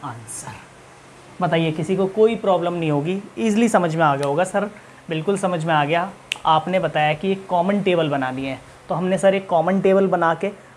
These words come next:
पूरा का पूरा question लिख लिया। अब वो किसी भी word का चाहे code पूछ ले हमसे, तो हम easily coded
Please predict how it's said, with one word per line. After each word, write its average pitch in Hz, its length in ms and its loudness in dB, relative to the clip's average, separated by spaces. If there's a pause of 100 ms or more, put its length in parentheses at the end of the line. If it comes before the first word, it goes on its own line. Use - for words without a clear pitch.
(140)
पूरा 226 420 4
का 220 120 2
पूरा 202 280 2
question 175 340 -4
लिख 139 220 -6
लिया। 170 220 -4 (280)
अब 190 100 4
वो 226 120 2
किसी 220 300 -4
भी 226 120 0
word 208 220 6
का 196 120 0
चाहे 185 220 -2
code 175 280 -4
पूछ 147 200 -6
ले 170 100 -2
हमसे, 185 280 -6 (300)
तो 190 80 2
हम 202 120 0 (100)
easily 185 320 0
coded 180 380 -2